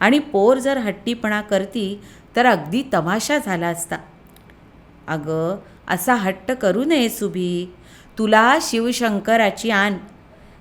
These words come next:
"जळला तुझा शिवशंकर?" ती ओरडली. तसा आईचा जीव थरकला. पाठच्या तिघी बहिणी घाबरून कोपऱ्याला लागल्या. शंकरच्या आठवणीनं सुभद्रा अवघी चिडचिडली, रडीला आली.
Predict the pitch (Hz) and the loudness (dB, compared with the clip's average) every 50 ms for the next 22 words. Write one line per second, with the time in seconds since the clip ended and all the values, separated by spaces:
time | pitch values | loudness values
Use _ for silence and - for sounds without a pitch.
0 | - - 151 240 247 214 190 175 180 202 226 - 233 196 202 226 240 233 - 240 | -6 2 6 8 8 8 8 8 8 6 6 6 2 2 2 2 2 0 -2 -2
1 | 233 233 - - 240 233 220 - 277 311 - - - - - - - - 226 214 | -4 -2 -4 -4 -4 -4 -4 -4 -6 -6 -8 -12 -20 -20 -20 -12 -2 2 4 6
2 | 190 180 175 185 190 180 180 175 165 - - - - - - - - - - - | 6 6 4 2 0 -2 -4 -8 -10 -10 -14 -20 -20 -20 -20 -20 -20 -6 -2 -2
3 | 196 190 - 247 240 - - 165 175 202 202 - 233 220 196 - 190 196 196 190 | -2 0 0 0 0 0 0 0 0 0 0 -2 -2 -4 -4 -4 -6 -8 -8 -8
4 | - 175 170 180 180 180 185 180 180 - - - - - - - - - - - | -6 -6 -4 -4 -4 -6 -8 -8 -10 -12 -16 -20 -20 -20 -20 -20 -20 -20 -10 2
5 | - 254 240 240 220 240 - 277 277 269 262 208 180 208 233 208 196 190 185 185 | 6 8 8 8 6 4 2 0 0 0 -2 -2 -2 -2 -2 -2 -2 -2 -2 -2
6 | 202 226 226 196 180 170 160 156 180 208 233 247 240 202 175 170 - 175 175 175 | -2 -4 -4 -4 -6 -6 -6 -6 -4 -4 -4 -2 -2 -2 -4 -2 -2 -4 -4 -2
7 | 185 185 190 180 165 165 165 170 - - - - - - - - - - - - | -2 -2 -2 -4 -4 -6 -8 -10 -12 -14 -20 -20 -20 -20 -20 -20 -20 -20 -14 -2
8 | - 240 226 208 196 202 226 233 226 226 - 233 233 - 175 160 - - 196 196 | 0 2 2 2 2 2 0 0 0 -2 -4 -2 -2 -2 -4 -6 -6 -4 -2 -2
9 | 214 233 226 208 180 175 170 - - - - - - - 247 202 220 262 269 262 | 0 0 0 -2 -2 -4 -6 -8 -14 -20 -16 -8 -2 -2 0 2 4 4 4 4
10 | 247 220 185 175 190 - - 190 202 202 196 190 254 277 - - - 180 160 160 | 2 2 0 0 -2 -2 0 2 2 2 2 2 0 -2 -2 -2 -2 -4 -4 -4
11 | - - 202 185 160 160 160 156 - - - - - - - - 190 202 190 175 | -4 -4 -4 -4 -4 -6 -10 -12 -12 -18 -20 -20 -20 -14 -8 0 2 2 4 4
12 | 185 208 196 180 160 147 151 | 4 2 2 0 -2 -4 -6